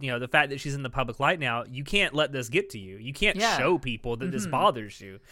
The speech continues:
Speaker 1: Even if it bothers you immensely, you can't let it show.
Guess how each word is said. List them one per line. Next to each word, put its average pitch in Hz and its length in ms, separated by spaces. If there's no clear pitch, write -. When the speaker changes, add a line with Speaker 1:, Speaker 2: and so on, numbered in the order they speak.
Speaker 1:
Even 196 240
if 185 100
it 139 140
bothers 165 400
you 160 140
immensely, 185 720
you 120 140
can't 143 240
let 139 160
it 104 100
show. 107 500